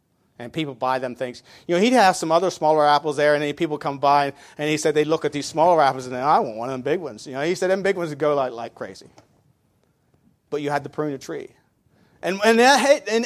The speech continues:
in that hayride, we went by this place that he used to own, and the apple tree, and he said they haven't pruned it 'cause it had all these little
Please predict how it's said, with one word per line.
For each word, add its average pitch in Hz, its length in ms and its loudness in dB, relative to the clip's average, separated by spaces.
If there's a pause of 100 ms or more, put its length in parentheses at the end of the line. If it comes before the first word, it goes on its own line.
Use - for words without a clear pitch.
in 208 120 -2
that 214 160 4
hayride, 233 440 6
we 214 100 2
went 226 180 4
by 254 260 8
this 226 160 4
place 196 300 4
that 202 60 2
he 202 140 0
used 233 220 0
to 214 80 -2
own, 180 360 2 (220)
and 185 80 -2 (480)
the - 60 2
apple 269 200 2
tree, 202 200 4
and 180 80 4
he 175 60 0
said 185 180 4
they 190 80 2
haven't 185 260 4
pruned 170 300 0
it 113 120 -10 (280)
'cause 139 120 -12
it - 160 -10
had 123 60 0
all 120 160 2
these 139 160 -6
little 120 440 -6